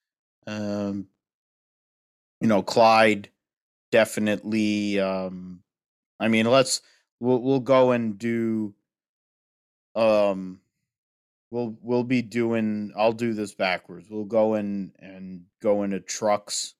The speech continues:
because they've been off for God knows how many weeks. Um, they had, um, they had the truck debacle at, uh,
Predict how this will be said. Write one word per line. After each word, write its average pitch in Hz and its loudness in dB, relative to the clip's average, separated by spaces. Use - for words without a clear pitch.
because 95 -8
they've 104 2
been 104 0
off 98 2
for 87 -12
God 98 2
knows 90 -4
how 92 -4
many 90 -8
weeks. 98 -2
Um, 90 -6
they 92 -2
had, 92 -2
um, 90 -4
they 95 2
had 92 2
the 90 0
truck - 0
debacle 95 0
at, 90 -2
uh, 90 -4